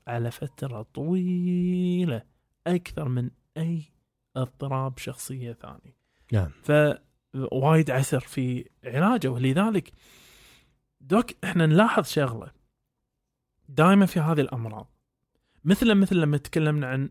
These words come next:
Speaker 1: ال-، اضطراب الشخصية ال-، التجنبية هذه، آه،
Speaker 2: مم.
Speaker 1: في رغبة في إنك أنت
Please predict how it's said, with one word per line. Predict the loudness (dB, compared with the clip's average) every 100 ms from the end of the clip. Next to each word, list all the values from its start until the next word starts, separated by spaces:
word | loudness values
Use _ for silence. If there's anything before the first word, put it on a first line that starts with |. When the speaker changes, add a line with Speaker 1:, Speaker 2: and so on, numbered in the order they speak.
| -4
Speaker 1:
ال-، | -4 -2 -4 -4 -6 -10 -14 -12
اضطراب | -10 -2 0 0
الشخصية | -2 -6 -6 -6 -2 0 -2 -2
ال-، | -6 -6 -6 -8 -10 -12 -16 _ _ _
التجنبية | -8 -4 0 2 0 0 -2 -4 -6
هذه، | -12 -14 -18 -20 _
آه، | -8 0
Speaker 2:
مم. | 2 2 -2 -10 _ _ _ _ _ _ _ _ _ _ _ _ -20
Speaker 1:
في | -4 2 4 4 4 2 -2 -8 _ _ _ _ _ _ _ _ -6
رغبة | 0 2 2 2 0 0
في | 0 -2 -2
إنك | -2 -4 -4
أنت | -4 -2